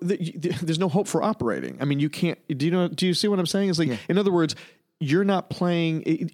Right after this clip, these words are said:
Speaker 1: everything is a game. I mean, all of this is a, you know, it's a made up. It's a made up.
Speaker 2: Yeah.
Speaker 1: It, it, it's a concept, just
Speaker 2: Yeah.
Speaker 1: like, just like money is.
Speaker 2: Yeah.
Speaker 1: I mean, all these things are, they're just concepts, but they stem from our value sets.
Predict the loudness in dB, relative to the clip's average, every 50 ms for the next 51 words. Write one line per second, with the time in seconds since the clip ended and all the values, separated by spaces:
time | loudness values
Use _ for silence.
0 | 0 0 0 0 0 0 0 0 0 0 0 2 2 0 0 0 -2 -2 -2 -4
1 | -6 -10 -12 _ -2 0 0 0 0 -2 -2 0 0 2 0 0 0 0 0 0
2 | 0 0 -2 -2 0 0 0 0 0 0 0 0 0 0 0 0 2 2 2 2
3 | 0 -2 -2 -4 -6 -6 -4 -4 -4 -2 -2 0 0 0 0 0 -2 -2 -6 -10
4 | -12 _ _ _ _ _ _ _ _ -2 0 0 0 -2 -2 0 0 0 2 2
5 | 0 0 0 -2 -2 -4 -4 -2 -2 -2 -2 -2 -2 -2 -4 -4 -6 -12 -20 -20
6 | _ _ _ _ -2 0 2 2 2 0 -2 -2 -4 -2 0 0 -2 -2 -2 -2
7 | -2 -2 -2 -4 -10 -8 -4 -2 -2 -2 -2 -2 -2 -2 -2 0 0 -2 -2 -2
8 | -2 -2 -2 0 -2 -2 -2 -2 -4 -4 -2 -2 -2 -2 -4 -6 -14 -20 _ -2
9 | -2 0 0 0 0 -2 -2 -2 -4 -4 -4 -4 -2 -2 -2 -2 -4 -4 -4 -4
10 | -4 -4 -4 -2 -2 0 0 0 -2 -4 -6 -4 -4 -2 -2 0 -2 -2 -2 -2
11 | -4 -4 -4 -4 -4 -4 -4 -4 -2 -2 -2 -4 -2 -2 0 0 0 0 0 -2
12 | -2 -2 -2 -2 -4 -4 -6 -8 -8 -8 -8 -8 -8 -12